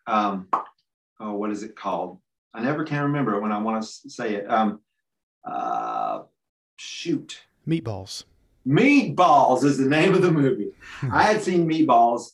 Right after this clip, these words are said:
Speaker 1: uh, probably the summer before. It's a Bill Murray flick, and if you <laughs> w-, go back and watch it, it is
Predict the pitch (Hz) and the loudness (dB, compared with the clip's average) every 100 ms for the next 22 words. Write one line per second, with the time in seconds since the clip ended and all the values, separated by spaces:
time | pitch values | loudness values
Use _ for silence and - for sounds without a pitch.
0 | _ 127 120 117 110 - 143 143 131 127 | _ -4 0 0 -2 0 4 4 4 0
1 | 110 104 107 113 107 123 110 101 101 - | -2 -8 -10 -6 -6 -2 0 -2 -4 -6
2 | 104 101 107 110 104 - - 123 117 113 | -2 -2 -2 -6 -8 -8 -2 0 2 2
3 | 110 104 104 - - 113 107 104 - 107 | 4 4 2 -2 -10 -8 -6 -8 -8 -6
4 | 104 101 - - - - 117 120 117 110 | -4 -6 -10 -20 -14 -8 -6 -4 -2 -2
5 | - 117 123 123 117 151 165 165 143 135 | -4 -4 -4 -2 -2 2 4 6 4 4
6 | 123 120 117 120 127 120 - _ _ _ | 2 2 2 2 0 0 -4 _ _ _
7 | _ 156 135 120 117 110 - | _ 2 4 6 4 2 -6